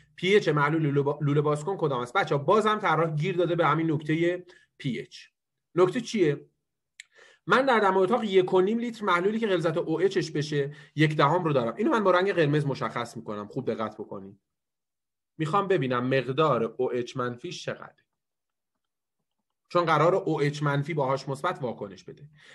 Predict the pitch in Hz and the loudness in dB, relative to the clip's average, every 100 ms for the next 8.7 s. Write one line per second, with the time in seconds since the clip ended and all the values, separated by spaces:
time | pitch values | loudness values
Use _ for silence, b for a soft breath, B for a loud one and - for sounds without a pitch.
0 | B 135 139 180 180 180 170 196 185 160 | B -6 4 6 6 2 0 -2 -2 -2
1 | 160 165 - _ _ _ _ _ _ _ | -4 -12 -20 _ _ _ _ _ _ _
2 | _ _ - 117 131 165 165 127 117 113 | _ _ -14 -6 2 4 4 0 -4 -6
3 | 120 113 113 110 113 113 117 110 113 120 | -6 -4 -4 -4 -6 -6 -6 -6 -6 -6
4 | 135 156 151 _ _ _ _ _ _ _ | -6 -8 -14 _ _ _ _ _ _ _
5 | 151 147 131 - 127 135 156 151 131 120 | 0 2 2 0 -2 -2 -4 -4 -4 -4
6 | 131 156 170 175 175 B B 113 127 123 | -4 -4 -4 -6 -6 B B -4 -2 0
7 | 127 120 117 123 120 123 123 156 175 190 | -2 -4 -4 -4 -4 -6 -6 -8 -6 -2
8 | 190 - 113 110 110 110 107 | -2 -2 -6 -6 -10 -10 -14